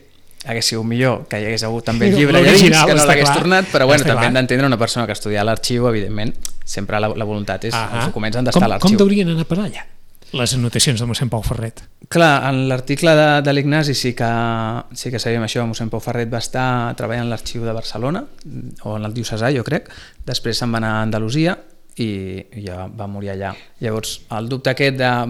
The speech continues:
Speaker 1: bueno, una documentació ja se suposa que, no sé, potser si va donar, clar, al ser un eclesiàstic, no? Potser tampoc no és com una persona, no? O sigui,
Speaker 2: Ja.
Speaker 1: se, suposo que la
Speaker 2: Ja, ja
Speaker 1: documentació sí que es
Speaker 2: t'entenc.
Speaker 1: valora més, no?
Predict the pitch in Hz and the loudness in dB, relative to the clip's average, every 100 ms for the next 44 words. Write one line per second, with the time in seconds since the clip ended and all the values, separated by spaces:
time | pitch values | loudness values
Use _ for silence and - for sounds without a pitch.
0 | 123 - 127 127 127 127 127 127 127 - | -6 -6 -4 -2 -2 -2 -2 -2 -2 -2
1 | 127 127 127 123 - 120 131 131 131 104 | 0 0 0 -4 -6 -2 0 0 0 -2
2 | 98 92 - - 107 - 92 - 101 101 | -6 -10 -16 -16 -14 -10 -10 -8 -6 -4
3 | 101 107 110 110 107 - - - - 120 | -4 -4 -4 -4 -6 -10 -12 -12 -6 -4
4 | 110 - 120 120 120 131 135 - 131 131 | -2 -2 -2 0 0 2 2 0 0 0
5 | 214 - - - 107 110 110 110 110 113 | -2 -6 -14 -12 -8 -6 -6 -6 -6 -4
6 | 110 104 104 117 117 113 117 123 - - | -4 -4 -4 -2 -2 -2 -4 -6 -8 -4
7 | - 120 107 - - 113 - - 120 127 | 2 2 2 -4 -6 -6 -8 -6 -2 2
8 | 127 135 131 131 135 139 151 117 110 131 | 4 4 4 4 6 6 6 6 6 6
9 | 131 127 135 143 135 143 | 6 4 4 2 2 0